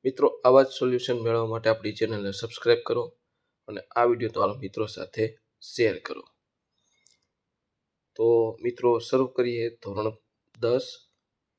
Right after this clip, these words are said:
વિષય ગુજરાતીની સ્વ અધ્યયન પોથીનો ભાગ નંબર પાંચનો પાઠ નંબર ચૌદ જન્મોત્સવ. તો અહીંયા વિભાગ એ આપેલો છે.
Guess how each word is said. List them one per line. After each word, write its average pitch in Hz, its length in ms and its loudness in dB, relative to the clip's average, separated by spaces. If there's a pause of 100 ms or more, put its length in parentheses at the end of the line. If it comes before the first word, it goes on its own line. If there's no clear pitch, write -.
(120)
વિષય 98 340 -6
ગુજરાતીની 113 1700 -6 (220)
સ્વ 120 260 0
અધ્યયન 117 280 -2
પોથીનો 107 440 -8
ભાગ 110 380 -2
નંબર 107 300 -6
પાંચનો - 640 -8 (200)
પાઠ 123 300 2
નંબર 104 340 -8 (180)
ચૌદ 110 280 -4 (140)
જન્મોત્સવ. - 580 -8 (3500)
તો 113 380 -2
અહીંયા 113 300 2
વિભાગ 110 440 -2
એ 113 80 4
આપેલો 113 380 2
છે. 131 180 -8